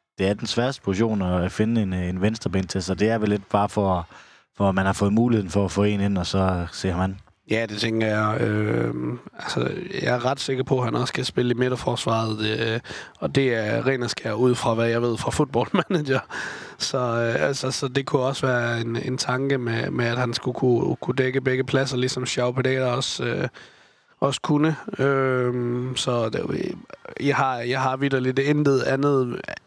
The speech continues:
Speaker 2: viden om ham, end hvad jeg ved fra Football Manager, og der, der er han egentlig en ganske fin, øh, fin spiller.
Speaker 1: Hej, for det er vel den her venstre bak, som, øh, jeg tænker, der giver Heisens hovedbrud. Øh, det er vel, øh, vi har mistet tre,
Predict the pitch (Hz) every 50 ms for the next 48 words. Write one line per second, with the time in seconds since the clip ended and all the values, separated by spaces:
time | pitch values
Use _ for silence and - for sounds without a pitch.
0 | _ - 143 143 147 143 147 139 139 131 131 123 127 120 120 123 123 120 117 117
1 | 120 120 123 123 127 131 127 123 - 139 139 131 - 135 127 127 127 120 120 120
2 | 120 120 127 127 123 123 120 123 127 127 123 131 131 127 123 127 131 131 135 127
3 | 131 127 120 117 120 123 120 120 127 131 135 - - 135 - - 131 123 123 123
4 | 127 131 131 135 135 135 - _ _ _ _ _ _ _ _ _ _ _ - 139
5 | 127 117 - 131 120 123 127 - - - - - - - - - - - _ _
6 | - - 107 117 - - 101 104 107 120 131 143 165 165 151 156 156 151 131 110
7 | 107 131 151 147 - 107 92 90 101 110 120 - - - - 95 92 95 92 90
8 | 87 87 92 95 95 - - 113 117 113 117 110 92 85 85 87 85 95 95 -
9 | - 98 95 92 104 113 110 98 95 85 80 85 104 113 117 113 104 98 98 101
10 | 104 110 - - 98 95 95 92 92 90 90 90 90 - _ - 101 104 117 131
11 | 139 127 110 101 98 95 92 95 107 110 113 131 151 147 - - 101 98 95 90
12 | 90 85 82 - - - _ - - - 139 135 123